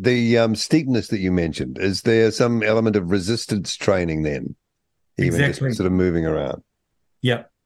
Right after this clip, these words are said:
Speaker 2: And that, that's exactly it. So not only are you walking, you're walking up hills. It's, it's actually hard.
Speaker 1: I wonder
Speaker 2: Yeah.
Speaker 1: about, I wonder about how we operate our families too, because it's my sense that those, um, the two, uh, areas that we've talked about already, I mean, what do I know? But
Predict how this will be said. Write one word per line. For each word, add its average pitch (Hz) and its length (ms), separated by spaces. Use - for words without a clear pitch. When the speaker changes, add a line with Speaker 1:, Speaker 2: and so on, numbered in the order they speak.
Speaker 2:
And 131 120
that, 139 220
that's 160 240
exactly 139 480
it. 135 140
So 143 160
not 147 220
only 143 300
are 123 140
you 123 240
walking, 156 720
you're 135 180
walking 127 400
up 120 180
hills. 131 480
It's, - 600
it's 135 180
actually 135 360
hard. 120 400
Speaker 1:
I 143 100
wonder 196 180
Speaker 2:
Yeah. 226 60
Speaker 1:
about, 190 240
I 117 60
wonder 185 260
about 160 280
how 147 120
we 143 80
operate 135 300
our 117 100
families 131 460
too, 143 160
because 120 260
it's 113 140
my 147 180
sense 131 360
that 107 160
those, 123 440
um, 104 400
the 95 200
two, 117 380
uh, 101 80
areas 101 360
that 104 80
we've 92 160
talked 104 180
about 95 200
already, 101 440
I - 240
mean, 92 280
what 95 140
do 95 60
I 92 120
know? 110 220
But 104 160